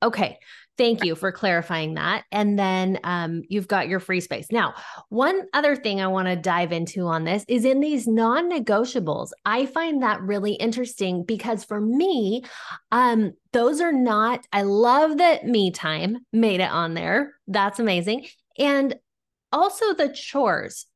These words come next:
So my question here is, obviously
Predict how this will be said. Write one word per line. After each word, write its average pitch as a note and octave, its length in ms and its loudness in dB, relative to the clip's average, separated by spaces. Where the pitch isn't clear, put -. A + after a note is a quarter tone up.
So C#4 520 0
my A#3+ 240 0
question D#4 640 -4
here F3+ 500 -4
is, G#3+ 280 0
obviously A3+ 880 0